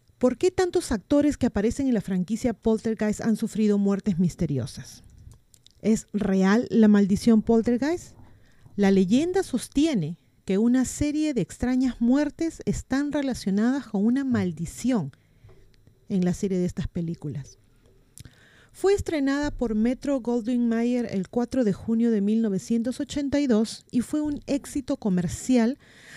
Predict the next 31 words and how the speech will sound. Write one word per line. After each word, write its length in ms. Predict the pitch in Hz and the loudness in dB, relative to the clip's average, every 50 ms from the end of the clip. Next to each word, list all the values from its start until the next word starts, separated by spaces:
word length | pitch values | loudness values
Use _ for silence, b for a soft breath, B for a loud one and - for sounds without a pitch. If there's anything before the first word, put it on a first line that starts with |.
| B B | B B
recaudando 760 | B - 240 - 233 226 233 220 269 285 311 311 302 302 - _ | B -4 -2 2 4 4 4 4 4 0 0 0 -2 -2 -2 _
uno 360 | - - 311 320 330 339 320 | 0 2 2 2 2 -2 -4
coma 360 | - - 285 285 277 285 294 269 | -2 -2 -2 -2 -2 -2 -4 -6
trece 480 | - - - 302 349 370 - - 294 | -6 -4 -2 -2 -2 -2 -2 -2 -2
millones 460 | 240 208 196 190 196 220 226 240 220 | 0 0 0 0 0 0 0 0 0
de 120 | 208 214 175 | 0 -2 -2
dólares 460 | 180 208 214 226 226 233 233 - - | -2 -2 -2 -2 -2 -2 -4 -4 -6
en 80 | 202 160 | -8 -8
los 140 | 160 - | -8 -8
Estados 420 | 175 - - 180 175 175 190 - - | -10 -10 -8 -8 -6 -6 -6 -6 -6
Unidos, 460 | 254 277 302 247 180 190 220 - b b b b b b b b b b | -4 -4 -2 -2 -2 -4 -6 -10 b b b b b b b b b b
lo 200 | 302 320 330 320 | 0 0 0 2
que 100 | - 339 | 0 0
la 140 | 330 320 311 | 0 0 -2
convirtió 720 | - - 330 320 269 262 240 233 220 - 269 285 285 285 | -2 -4 -6 -4 -4 -4 -6 -6 -4 -4 -4 -4 -2 -4
en 100 | 285 269 | -4 -4
la 80 | 240 180 | -4 -4
película 540 | - - 202 208 233 - - 285 269 262 | -4 -4 -4 -4 -4 -6 -4 -4 -4 -2
de 100 | 240 208 | -4 -4
terror 540 | - - 190 185 185 220 254 262 262 - - _ - | -4 -4 -6 -4 -2 -2 -2 -2 -2 -6 -10 _ -10
más 580 | 190 202 214 233 247 269 302 330 339 320 - | -6 -4 -2 0 0 0 0 0 -2 -2 -4
taquillera 640 | - - 262 - - 208 190 214 240 269 311 349 359 _ - | -4 -6 -6 -4 -2 -2 -2 0 -2 -2 -2 -4 -8 _ -6
y 140 | - 214 208 | -4 -2 0
la 160 | 208 196 190 | 0 0 -2
octava 420 | 185 - _ - 233 240 247 262 | -4 -6 _ -6 -4 -2 -2 0
en 100 | 262 247 | 0 0
general 600 | - - - 208 180 175 180 190 214 240 262 - _ _ _ _ _ _ _ - | 0 0 0 0 0 0 0 -2 -2 -4 -6 -8 _ _ _ _ _ _ _ -2
en 100 | 196 196 | -2 0
todo 160 | - 208 190 | 0 0 0
el 120 | 170 151 131 | -2 -2 -4
año. 220 | 127 127 - - | -8 -12 -16 -20